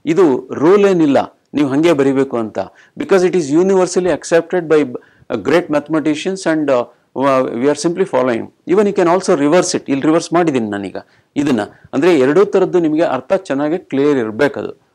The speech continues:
ಅಂದ್ರೆ ಹಿಂಗೆ ಬರ್ದಿದ್ದನ್ನ ನೀವು by heart ಮಾಡೋವಂಥ, ಆ, ಅಭ್ಯಾಸ ಮಾತ್ರ ಮಾಡ್ಕೋಬೇಡ್ರಿ. by heart ಮ್ಯಾಥಮೆಟಿಕ್ಸ್‌ನಲ್ಲಿ ಆ ಝೀರೋ ಮಾಡ್ಕೊಳ್ರಿ. by heart ನೀವು ಮಾಡಿದ್ರಿ ಅಂದ್ರೆ ಮ್ಯಾಥಮೆಟಿಕ್ಸ್ ಬೇಕಿಲ್ಲ, ಆ, ನೀವು ಓದ-, ಓದಕ್ ಚಾನ್ಸೇ ಇಲ್ಲ. by heart ಮಾಡ್ಬಾರ್ದು, ಇದನ್ನ ಅರ್ಥ ಮಾಡ್ಕೋಬೇಕು.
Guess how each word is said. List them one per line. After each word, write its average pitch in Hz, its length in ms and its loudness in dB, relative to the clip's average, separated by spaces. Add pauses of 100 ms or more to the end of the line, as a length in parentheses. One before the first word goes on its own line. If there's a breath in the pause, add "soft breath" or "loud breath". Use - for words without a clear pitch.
(100)
ಅಂದ್ರೆ 135 200 0 (420 loud breath)
ಹಿಂಗೆ 135 200 2
ಬರ್ದಿದ್ದನ್ನ 156 560 2
ನೀವು 165 180 0
by 123 160 0
heart 151 360 -2
ಮಾಡೋವಂಥ, 143 460 0 (580)
ಆ, 120 120 -2 (600)
ಅಭ್ಯಾಸ 139 280 -2
ಮಾತ್ರ 147 260 -2
ಮಾಡ್ಕೋಬೇಡ್ರಿ. 117 840 -6
by 135 100 2
heart 160 360 0
ಮ್ಯಾಥಮೆಟಿಕ್ಸ್‌ನಲ್ಲಿ 135 800 -2
ಆ 139 180 2 (360 soft breath)
ಝೀರೋ 135 340 2
ಮಾಡ್ಕೊಳ್ರಿ. - 680 -6
by 139 80 0
heart 165 280 2
ನೀವು 160 120 2
ಮಾಡಿದ್ರಿ 143 360 2
ಅಂದ್ರೆ 160 320 -2
ಮ್ಯಾಥಮೆಟಿಕ್ಸ್ 131 600 -4
ಬೇಕಿಲ್ಲ, 107 320 -4
ಆ, - 160 -10
ನೀವು 120 300 -2
ಓದ-, 123 180 -4
ಓದಕ್ 123 360 -2 (180)
ಚಾನ್ಸೇ 110 280 -2
ಇಲ್ಲ. 98 120 -4 (640 soft breath)
by 127 80 0
heart 156 240 2
ಮಾಡ್ಬಾರ್ದು, 113 520 -2
ಇದನ್ನ 160 180 0
ಅರ್ಥ - 240 -2
ಮಾಡ್ಕೋಬೇಕು. 113 580 -2